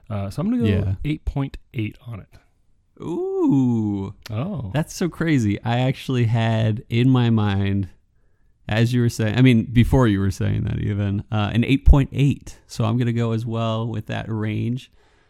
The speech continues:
Speaker 2: Uh, why I say eight point eight is it, it definitely didn't make nine range, uh, but it was close. I mean, it was very close.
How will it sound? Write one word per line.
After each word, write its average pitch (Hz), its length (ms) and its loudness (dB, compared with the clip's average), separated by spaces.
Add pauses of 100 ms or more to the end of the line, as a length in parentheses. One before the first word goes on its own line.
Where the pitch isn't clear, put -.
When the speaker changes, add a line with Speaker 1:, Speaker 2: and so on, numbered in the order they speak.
(220)
Speaker 2:
Uh, 107 400 -4
why 117 380 -4
I 123 100 -2
say - 180 -8
eight 117 240 -6
point 113 240 -2
eight 107 240 -4
is 110 200 -6
it, - 280 -8
it - 180 -6
definitely 185 300 -4
didn't 147 220 -4
make 123 160 -2
nine 113 640 0
range, 127 680 -4
uh, 139 200 -6
but 156 180 -4
it 156 60 -2
was 165 160 -4
close. - 560 -2
I - 20 -6
mean, 113 120 -2
it 120 40 0
was 110 100 0
very 110 280 0
close. - 480 -12